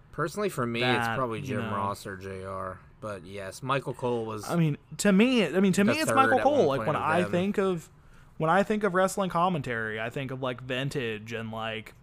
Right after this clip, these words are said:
Speaker 2: you know,
Speaker 1: Yeah.
Speaker 2: like, those sayings. It's like Michael Cole's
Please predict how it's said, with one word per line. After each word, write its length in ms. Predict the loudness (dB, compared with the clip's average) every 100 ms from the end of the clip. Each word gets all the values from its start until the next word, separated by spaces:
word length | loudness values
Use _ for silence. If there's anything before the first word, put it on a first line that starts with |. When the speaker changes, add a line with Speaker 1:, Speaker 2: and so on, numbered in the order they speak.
| -10
Speaker 2:
you 240 | -6 -6
know, 180 | -4 -4
Speaker 1:
Yeah. 80 | -4
Speaker 2:
like, 160 | -6
those 460 | -4 -2 -2 -4 -6
sayings. 680 | -10 -6 -4 -2 -4 -6 -8
It's 100 | -8
like 240 | -8 -8
Michael 320 | -4 -4 -4 -4
Cole's 640 | -2 -2 0 0 -4 -6